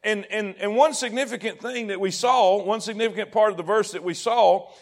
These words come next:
that the Bible says the devil departed from him, which was a hallelujah. And that's what we want to see. You know, "Rebuke the devil and he'll flee from you." We want the devil to depart from us, leave us alone. And man, that was great, but something else was tagged on the end of that.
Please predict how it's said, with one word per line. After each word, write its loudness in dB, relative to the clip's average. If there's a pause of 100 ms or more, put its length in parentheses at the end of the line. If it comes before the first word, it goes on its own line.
(160)
that 0
the 2
Bible 4
says 2
the -2
devil 8
departed 4
from 0
him, 2 (240)
which 0
was 2
a 4
hallelujah. 4 (460)
And -2
that's 2
what 6
we -2
want 4
to -2
see. -2
You -6
know, 4
"Rebuke -2
the -10
devil 4
and -4
he'll 2
flee -2
from -8
you." -4
We -2
want 4
the -6
devil 6
to 0
depart 4
from -4
us, 2
leave 0
us 6
alone. 4 (240)
And -4
man, 0
that 2
was 2
great, 6
but 0 (160)
something 2
else 8
was -2
tagged 2
on 6
the -4
end -4
of -4
that. 2